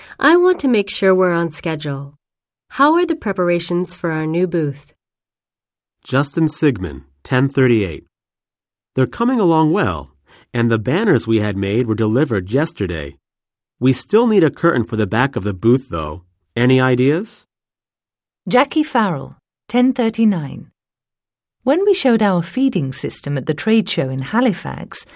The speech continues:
Speaker 3: we used one from Grand Star Rentals.
Speaker 1: Steph Harris, ten forty.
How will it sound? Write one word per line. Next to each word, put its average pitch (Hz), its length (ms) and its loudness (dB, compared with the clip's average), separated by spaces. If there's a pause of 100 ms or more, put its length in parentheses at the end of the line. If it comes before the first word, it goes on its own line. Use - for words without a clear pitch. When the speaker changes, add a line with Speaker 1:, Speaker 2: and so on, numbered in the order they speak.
(220)
Speaker 3:
we 208 140 2
used 285 440 2
one 208 220 4
from 165 300 -2
Grand 185 400 0
Star 175 360 0
Rentals. 214 680 0 (1120)
Speaker 1:
Steph - 480 -4
Harris, 165 580 -4 (200)
ten 254 280 0
forty. 160 560 -2